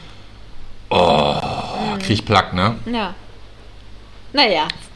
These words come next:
Speaker 1: Nee, finde, finde ich anstrengend. Also dieses, "Geh mal in dich selbst und hab dich selbst lieb." Also so, come on. Lebt mal auf dem Erden, auf dem, dem Planeten, dem ich auch lebe, dann ist das alles nicht so easy.
Speaker 2: <laughs> Hey, aber ich bin schon,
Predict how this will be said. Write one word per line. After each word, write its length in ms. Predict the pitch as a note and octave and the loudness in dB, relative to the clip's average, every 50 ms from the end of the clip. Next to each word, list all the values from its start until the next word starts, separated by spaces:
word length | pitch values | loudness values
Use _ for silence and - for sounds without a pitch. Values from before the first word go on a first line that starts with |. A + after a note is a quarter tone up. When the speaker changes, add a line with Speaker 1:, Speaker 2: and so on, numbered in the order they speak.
| - - - - - - | -18 -18 -18 -16 -10 -2
Speaker 1:
Nee, 220 | - A#2 A#2 A#2 | 2 4 4 4
finde, 200 | A2+ A2 A2 A2+ | 6 6 4 6
finde 160 | A2 A#2+ A#2 A2 | 6 6 4 4
ich 80 | G#2 G2 | 4 4
anstrengend. 520 | G#2 G2+ - - G2 F2+ F2+ F#2 F2+ D#2 | 2 2 2 2 2 4 4 4 2 2
Also 240 | F#2 G2 F#2+ F#2+ F#2+ | 2 2 4 2 2
dieses, 480 | F2+ G2 F#2+ F2+ F#2+ F#2+ F#2 F#2+ - - - - - - - - - - - - - - | 2 2 2 2 2 0 0 -2 -4 -6 -4 -2 0 0 0 0 -2 -4 -4 -4 -4 0
"Geh 140 | - A#2 A2+ | 2 4 6
mal 160 | A#2 A2+ A2+ G#2+ | 6 6 6 6
in 80 | A2 | 6
dich 140 | G#2 G#2+ - | 4 2 2
selbst 360 | - G#2 G2 G2 G2 G2 - - | 2 4 4 4 4 2 0 0
und 80 | G2 | 2
hab 140 | G2 G2 - | 2 2 4
dich 120 | A2 G#2 | 2 2
selbst 340 | - - F#2 F#2 - - - | 2 2 2 2 2 -2 -4
lieb." 280 | - F#2 F2+ F2+ - - | -2 0 0 0 0 -2
Also 200 | - F2+ F#2 F2 | -2 -2 -2 -2
so, 140 | D#2+ F#2 F2 | -2 -4 -4
come 240 | - - F#2+ F2+ F2 | -2 -2 0 0 2
on. 240 | F2 E2+ E2+ E2+ D#2+ D#2+ - - - - - - - - - - - - - - - - - - - - - - - | 2 0 0 -2 -6 -8 -12 -16 -16 -18 -18 -16 -16 -16 -16 -16 -16 -16 -16 -16 -16 -16 -16 -16 -16 -12 -10 -6 -2
Lebt 240 | G2+ G#2 G#2 - | 0 0 2 4
mal 100 | A2 G#2+ | 4 4
auf 120 | G2 G2+ - | 4 4 4
dem 160 | - G#2+ G2 | 2 2 2
Erden, 280 | - F#2 G2 G#2 G2 F#2+ | 2 2 2 2 2 0
auf 120 | F#2 F#2+ - | -2 -2 0
dem, 240 | - F#2+ F#2+ F#2 - - | 0 2 2 0 0 -2
dem 80 | G#2 G2 | -2 0
Planeten, 360 | - G#2+ F#2+ F#2 G#2 G2+ G#2 | 2 4 4 4 4 2 2
dem 120 | G2 F#2+ | 2 2
ich 140 | G#2 G#2 - G#2+ | 2 2 2 2
auch 120 | A2 A2 | 2 4
lebe, 280 | G#2 G2 F#2+ F#2 F#2+ F#2 | 4 4 4 4 2 0
dann 160 | F2+ F#2 G2 | 0 -2 -4
ist 140 | G2 - - | -4 -4 -2
das 60 | F#2 | -2
alles 140 | G2+ G2 G2 | -2 -2 -2
nicht 140 | G2 F2+ | -4 -4
so 80 | - G2 | -2 -2
easy. 300 | F2+ F2 E2 F2 E2+ E2 D#2+ | -2 -2 -2 -2 -4 -4 -6
Speaker 2:
<laughs> 40 | D#2+ - - - - - - - - - - - - - - - - - - - - - - - - - - - - C#5 D5+ C#5+ - - G3 - - - - - - | -8 -12 -14 -14 -12 -12 -12 -14 -14 -14 -14 -14 -12 -14 -14 -12 -6 -4 -2 -2 -2 -4 -6 -8 -10 -10 0 4 4 4 4 2 -2 -6 -4 -4 -4 -6 -6 -2 2
Hey, 120 | B3+ A#3 | 4 4
aber 160 | A3+ G3 G3+ G3 | 4 6 4 2
ich 140 | G3 - | 2 0
bin 160 | - B3+ B3 B3+ | -2 -4 -4 -2
schon, 160 | - E4+ | -2 -2